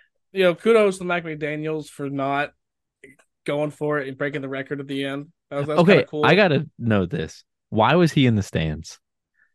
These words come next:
Speaker 1: That was a lookalike. That really wasn't him.
Speaker 2: That wasn't Mike McDaniels?
Speaker 1: That was not Mike McDaniels. That was a
Speaker 2: That
Speaker 1: lookalike.
Speaker 2: looked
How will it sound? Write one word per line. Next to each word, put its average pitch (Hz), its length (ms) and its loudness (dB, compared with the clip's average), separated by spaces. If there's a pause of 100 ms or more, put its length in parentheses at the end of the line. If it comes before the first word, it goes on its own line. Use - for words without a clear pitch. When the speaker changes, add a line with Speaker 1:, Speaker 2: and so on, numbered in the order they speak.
(440)
Speaker 1:
That 202 140 6
was 233 180 2
a 185 40 -2
lookalike. 135 600 -8
That 147 140 -2
really 156 200 0
wasn't 131 200 -6
him. 113 240 -12 (480)
Speaker 2:
That 147 140 6
wasn't 180 340 6
Mike 131 220 2
McDaniels? 120 680 0
Speaker 1:
That 175 160 4
was 170 160 0
not 170 160 0
Mike 160 180 -2
McDaniels. 143 360 -6
That 147 80 -6
was 143 80 -6
a 139 40 -4
Speaker 2:
That 135 200 4
Speaker 1:
lookalike. 147 100 4
Speaker 2:
looked 156 280 4